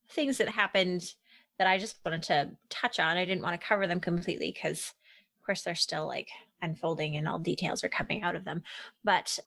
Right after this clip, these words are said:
on March third in South London, Sarah Everard, a thirty-three-year-old marketing director, was kidnapped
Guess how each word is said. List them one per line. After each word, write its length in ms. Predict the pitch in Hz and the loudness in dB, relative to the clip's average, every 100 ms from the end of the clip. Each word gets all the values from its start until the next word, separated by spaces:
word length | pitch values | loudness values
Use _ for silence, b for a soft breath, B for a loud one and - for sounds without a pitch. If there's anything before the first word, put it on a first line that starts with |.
| - | -6
on 840 | 190 185 175 170 170 175 175 170 - | -2 -2 -2 -4 -4 -4 -4 -6 -6
March 420 | - 214 247 - - _ | 0 0 0 -4 -6 _
third 640 | 220 160 165 208 359 440 - - - | 4 4 2 0 0 -2 -8 -10 -8
in 260 | - 190 190 | -2 2 0
South 720 | - 196 208 208 226 - - | 2 2 2 -2 -8 -12 -6
London, 500 | 175 151 151 143 254 392 b b b b | -2 0 0 -2 -2 -2 b b b b
Sarah 420 | - - 214 208 | -2 2 4 4
Everard, 580 | 180 170 196 277 403 440 _ _ _ - | 2 0 0 0 0 -2 _ _ _ -6
a 80 | |
thirty-three-year-old 800 | 214 262 254 247 233 226 208 196 | 0 2 2 0 4 4 6 4
marketing 380 | 185 170 - 233 | 2 0 0 0
director, 480 | 247 247 - 311 349 440 | 0 -2 -2 -4 -4 -2
was 340 | 220 196 185 - | 2 2 2 -6
kidnapped 520 | - 277 277 269 | -4 0 2 0